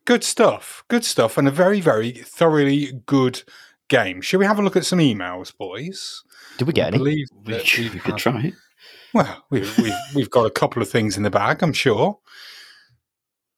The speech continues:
Speaker 1: Anything there,
Speaker 3: Uh,
Speaker 1: Danny?
Speaker 3: yeah,
Speaker 1: Please
Speaker 3: there is
Speaker 1: say
Speaker 3: actually.
Speaker 1: yes.
Speaker 3: Yeah, Mark Coote
Speaker 1: Oh, good.
Speaker 3: actually got back in touch. Cootie. Um,
Speaker 1: Cootie.
Speaker 3: because we, we didn't know what the rest of his email said, and we offered him to be a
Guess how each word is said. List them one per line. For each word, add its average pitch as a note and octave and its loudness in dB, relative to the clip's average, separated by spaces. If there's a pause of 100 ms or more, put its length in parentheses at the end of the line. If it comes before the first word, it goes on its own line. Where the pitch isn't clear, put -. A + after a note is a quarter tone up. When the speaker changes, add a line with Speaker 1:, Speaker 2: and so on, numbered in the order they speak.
(340)
Speaker 1:
Anything D3 0
there, C#3+ 2
Speaker 3:
Uh, - -10
Speaker 1:
Danny? D3+ 2
Speaker 3:
yeah, C3+ 4
Speaker 1:
Please - 4
Speaker 3:
there - 6
is A#2+ 2
Speaker 1:
say - 2
Speaker 3:
actually. G#2+ 2
Speaker 1:
yes. G#2+ 4
Speaker 3:
Yeah, F2+ 2
Mark A#2 2
Coote G#2 0
Speaker 1:
Oh, G2 4
good. - 0
Speaker 3:
actually F#2 -4
got D#2+ -2
back D#2+ -4
in E2 -6
touch. - -10
Cootie. - -6 (840)
Um, F2+ 2
Speaker 1:
Cootie. G#2+ 0 (320)
Speaker 3:
because - -2
we, A#2 4 (120)
we A#2 4
didn't A#2+ 0
know G2+ 2
what F2+ 0
the F#2+ -4
rest F#2+ -2
of - -12
his F#2 -2
email E2+ 0
said, D#2+ -2
and E2+ -2
we F2 2
offered F2+ -2
him E2+ 0
to - -10
be F2 2
a D#2+ -2